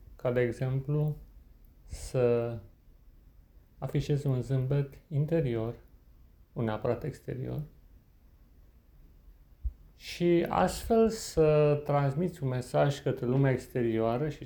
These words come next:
către cea interioară, către cele două lumi, un mesaj de încredere, de speranță, de bucurie, care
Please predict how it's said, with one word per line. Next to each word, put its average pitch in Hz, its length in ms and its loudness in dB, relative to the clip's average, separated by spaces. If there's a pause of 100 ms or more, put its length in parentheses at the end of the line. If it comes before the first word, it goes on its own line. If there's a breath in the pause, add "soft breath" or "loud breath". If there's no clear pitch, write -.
(120)
către 123 220 -8
cea - 160 -8
interioară, 120 800 -4
către - 180 -12
cele 131 220 -2
două 131 260 2
lumi, 131 440 -2 (1900)
un 175 120 -6
mesaj 196 260 -8
de 196 120 -6
încredere, 127 560 -6 (1200)
de - 140 -16
speranță, - 680 -8 (1500)
de 120 60 -20
bucurie, 135 560 -10 (1800)
care 165 640 4